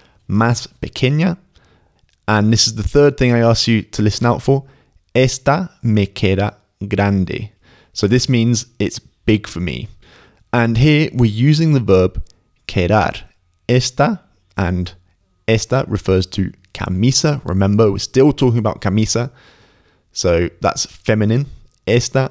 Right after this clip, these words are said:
me queda grande. This stays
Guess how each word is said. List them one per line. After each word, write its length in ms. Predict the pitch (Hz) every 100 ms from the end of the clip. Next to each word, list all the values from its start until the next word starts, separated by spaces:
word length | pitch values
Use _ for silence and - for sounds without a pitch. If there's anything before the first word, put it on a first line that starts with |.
| -
me 180 | 101 92
queda 480 | - 104 95 101 - _ 107
grande. 580 | 98 95 95 180 - 110 _ _ _ _
This 360 | 110 117 - - _
stays 920 | - - - 123 113 110 117 120